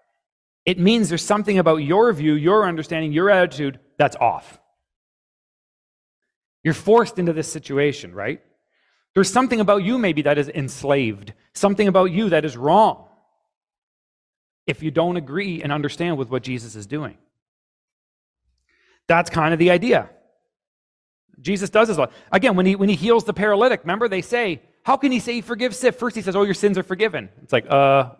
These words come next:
I thought you were gonna heal him, right?" Well, so, and that's why Jesus says, "So that you know the Son of Man has the power to forgive sins,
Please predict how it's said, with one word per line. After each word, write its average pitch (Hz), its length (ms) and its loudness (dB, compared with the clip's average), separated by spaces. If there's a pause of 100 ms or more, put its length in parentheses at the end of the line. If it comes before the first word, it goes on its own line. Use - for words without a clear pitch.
(160)
I 123 80 -6
thought 160 160 -4
you 147 100 -2
were 135 80 -4
gonna 131 160 -6
heal 156 260 -2
him, 95 140 -8
right?" 147 200 -4 (2000)
Well, 165 100 2
so, 226 260 4
and 185 160 -2
that's 175 140 2
why 180 120 2
Jesus 160 240 -6
says, 170 160 -2
"So 220 260 0
that 208 220 2
you 202 100 -4
know 208 180 0
the 180 100 -10
Son 208 200 -4
of 156 100 -6
Man 190 200 -4
has 185 100 -4
the 170 80 -12
power 185 300 0
to 175 100 -8
forgive 165 340 -6
sins, 214 360 0